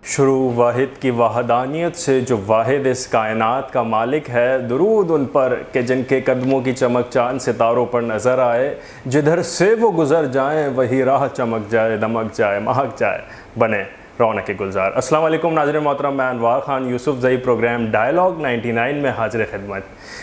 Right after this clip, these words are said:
नाज़रीन मोहतरम, कोई भी मुल्क हो, कोई भी कौम हो और कोई भी कामयाब माशरा हो, उसका जो सबसे ज़्यादा अहम तरीन पहलू देखा जाता है, वो ये देखा जाता है कि उसके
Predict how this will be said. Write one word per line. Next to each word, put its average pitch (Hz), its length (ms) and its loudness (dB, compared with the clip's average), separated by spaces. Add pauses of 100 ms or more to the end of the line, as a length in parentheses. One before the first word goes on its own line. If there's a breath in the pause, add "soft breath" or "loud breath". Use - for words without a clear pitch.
(120)
नाज़रीन 196 280 2
मोहतरम, 208 600 0 (280)
कोई 208 300 2
भी 202 260 2
मुल्क 170 440 2
हो, 151 480 0
कोई 185 340 2
भी 165 200 2
कौम 160 500 -2
हो 139 400 0
और 151 280 -2
कोई 196 300 4
भी 160 240 0
कामयाब 151 720 0
माशरा 156 560 0
हो, 113 320 -4 (600 loud breath)
उसका - 480 0
जो 214 160 2
सबसे 190 760 0
ज़्यादा 160 500 2
अहम 180 460 -2
तरीन 175 380 2
पहलू 170 420 2
देखा 139 320 2
जाता 120 360 0
है, 113 300 -4 (380 loud breath)
वो 196 80 4
ये 220 200 2
देखा 175 360 2
जाता 151 380 2
है 147 320 2
कि 175 220 -2
उसके 185 680 0